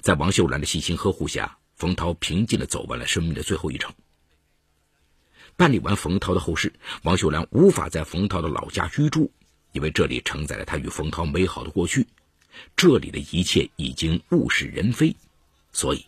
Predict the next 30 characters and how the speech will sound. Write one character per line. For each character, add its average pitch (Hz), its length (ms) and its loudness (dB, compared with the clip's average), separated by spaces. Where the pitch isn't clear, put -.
她 139 120 2
选 - 360 0
择 78 120 -4
了 - 60 -4
回 113 220 2
老 - 200 2
家， 117 240 -4
离 143 280 6
开 143 280 0
这 92 80 2
个 - 100 -4
伤 92 240 0
心 90 200 0
地。 - 160 -2
回 147 200 10
到 127 140 6
家 135 140 2
乡 143 160 2
后， 135 240 4
王 95 160 2
秀 113 140 6
兰 98 160 4
自 165 300 8
己 53 280 -6
租 135 200 2
了 110 60 6
一 - 40 0
个 - 100 -8
房 - 220 -6
子， - 140 -8